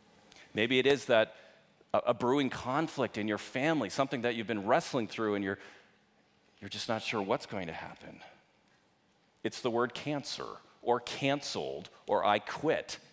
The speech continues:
and I'm done," or "I'm leaving." Perhaps it's a whole lot of uncertainty about the future, or you're here this morning bearing all kinds of regret about the past. Whatever it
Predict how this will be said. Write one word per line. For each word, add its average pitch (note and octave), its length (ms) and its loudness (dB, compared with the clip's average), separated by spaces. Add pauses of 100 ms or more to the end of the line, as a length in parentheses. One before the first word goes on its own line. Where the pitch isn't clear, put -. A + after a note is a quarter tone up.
(120)
and G#2 160 2
I'm G#2 160 2
done," C3 480 0 (220)
or G#2+ 140 4
"I'm A2 240 2
leaving." A#2 560 -4 (1800)
Perhaps D#2+ 400 -2
it's - 380 -10 (680)
a A#2 60 -4
whole G#2+ 240 0
lot G#2 180 6
of G2 100 0
uncertainty G#2+ 600 -2
about G2+ 220 0
the G2+ 80 -6
future, G2 640 -6
or E2+ 540 0
you're F#2 160 -2
here B2 160 0
this G2+ 220 -8
morning F#2+ 400 -2
bearing F#2 320 0
all A2 180 2
kinds G2 340 -4
of F2 160 -6 (400)
regret D#2+ 640 -4
about D2+ 240 -8
the - 60 -16
past. - 720 -12 (920)
Whatever C#3 640 0
it C#3 100 0